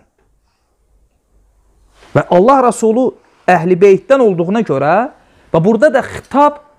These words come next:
əhli beytə olduğuna görə kişi cinsində gəlib. Və bunun Quranda nə qədər misalları var. Məsələn, başqa bir ayə, İbrahim əleyhissalam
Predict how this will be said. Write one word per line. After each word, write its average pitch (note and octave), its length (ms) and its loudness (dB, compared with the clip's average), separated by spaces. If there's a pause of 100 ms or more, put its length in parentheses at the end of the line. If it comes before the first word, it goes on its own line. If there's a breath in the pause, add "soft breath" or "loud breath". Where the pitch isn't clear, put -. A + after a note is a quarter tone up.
(680)
əhli F3 400 0
beytə E3 540 0 (760)
olduğuna G3 460 2
görə C4+ 520 2 (600)
kişi - 320 -2
cinsində G3 380 0
gəlib. F#2 240 -6 (180)
Və G3+ 100 2
bunun C#4+ 200 -2
Quranda A#3 500 0
nə B3+ 120 2
qədər A#3 140 2
misalları G3 460 -2
var. - 120 -10 (160)
Məsələn, G3 540 0
başqa F3 260 -2
bir D#3 100 0
ayə, C#3+ 480 -2 (1160)
İbrahim F3+ 380 2
əleyhissalam F3+ 680 0